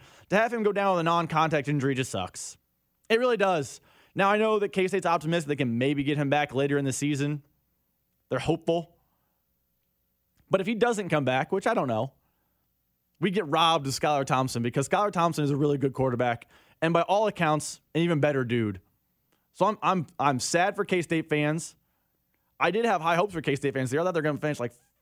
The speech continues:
fourth in the Big Twelve, maybe third. They could push Oklahoma State, especially the way Oklahoma State looked yesterday. They could definitely push them. I don't think they can push them with Will Howard. I'm hoping Skylar Thompson's injury isn't bad, but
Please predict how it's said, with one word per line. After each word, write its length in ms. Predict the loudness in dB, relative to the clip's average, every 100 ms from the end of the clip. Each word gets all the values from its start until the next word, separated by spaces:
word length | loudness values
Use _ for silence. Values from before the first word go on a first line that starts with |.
| _ _
fourth 280 | 0 0 -2
in 40 |
the 60 | -4
Big 120 | -2
Twelve, 320 | 0 0 0
maybe 120 | -2
third. 340 | -2 0 -2 0
They 100 | -2
could 140 | -4
push 220 | -4 -2
Oklahoma 300 | -2 -2 -2
State, 260 | -2 -2 -2
especially 220 | -2 -4
the 40 | -2
way 80 |
Oklahoma 240 | -4 -4 -6
State 220 | -4 -4
looked 120 | -6
yesterday. 280 | -10 -10 -6
They 60 | -4
could 100 | -2
definitely 240 | -4 -6
push 200 | -10 -12
them. 180 | -12 -16 _ _ _ _ _ _ -2
I 120 | 2
don't 240 | 2 2
think 180 | 0 0
they 100 | -2
can 180 | 0 -2
push 220 | -2 -2
them 140 | 0
with 100 | 0
Will 120 | 2 4
Howard. 420 | 4 4 0 -4 -14 _ _ _ _ _ _ _ _ _ _ _ _ _ _ _ _ _ _ _ -6
I'm 140 | -6
hoping 380 | -2 -4 -2 -2
Skylar 280 | -2 -2 0
Thompson's 380 | 0 0 0 -2
injury 260 | 0 0
isn't 200 | 0 0
bad, 320 | 0 0 0 0
but 280 | -2 -2